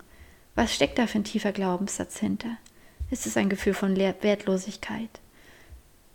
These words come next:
Ein, eine Überzeugung, dass ich wertlos bin? Oder ist es der Glaubenssatz, dass das Leben Schmerz ist, so wie ich es in der vorherigen Folge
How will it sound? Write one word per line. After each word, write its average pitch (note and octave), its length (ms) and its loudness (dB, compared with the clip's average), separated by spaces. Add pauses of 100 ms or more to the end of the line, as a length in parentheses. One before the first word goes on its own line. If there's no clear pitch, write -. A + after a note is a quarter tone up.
(720)
Ein, G3+ 240 0
eine F#3+ 180 2
Überzeugung, G3+ 480 8
dass F#3+ 180 0
ich - 140 -6
wertlos F#3 440 0
bin? A3 380 -6
Oder G#3+ 300 10
ist G#3 160 2
es - 80 -6
der F#3+ 160 0
Glaubenssatz, G3 640 -2
dass G3 140 -6
das - 160 -10
Leben F#3+ 200 0
Schmerz G#3 380 2
ist, G#3 140 -6
so G3+ 200 -2
wie G#3 160 -2
ich G3 60 -8
es - 120 -10
in F3+ 80 -4
der F#3+ 120 -2
vorherigen G3 480 4
Folge F#3 440 2